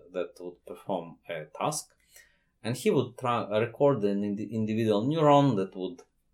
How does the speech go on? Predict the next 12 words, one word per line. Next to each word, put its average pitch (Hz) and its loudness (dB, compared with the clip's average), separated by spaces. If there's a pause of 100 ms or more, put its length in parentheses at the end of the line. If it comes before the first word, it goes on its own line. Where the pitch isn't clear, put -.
(520)
produce 98 -2
spikes, - -2 (100)
um, 92 -4 (240)
somehow - -6
during 87 -6
the 87 -6
task, 147 -2 (180)
uh, 90 -6
in, 85 -10
in 85 -12
a 82 -12
meaningful 85 -8